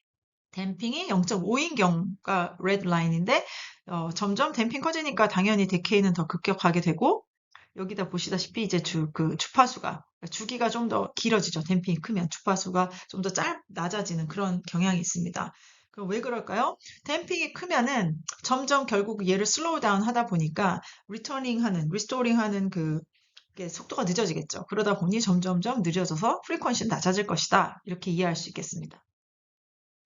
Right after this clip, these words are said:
자, 그럼 앞에서 했던 거랑 비슷하게 파라미터 스터디를 해볼게요. 언더댐프드 시스템에 대해서 만약에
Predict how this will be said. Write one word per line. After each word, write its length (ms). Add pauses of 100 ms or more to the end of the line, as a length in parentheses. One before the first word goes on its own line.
(960)
자, 120
그럼 160
앞에서 340
했던 240
거랑 280
비슷하게 440
파라미터 360
스터디를 380
해볼게요. 380
언더댐프드 500
시스템에 460
대해서 340
만약에 480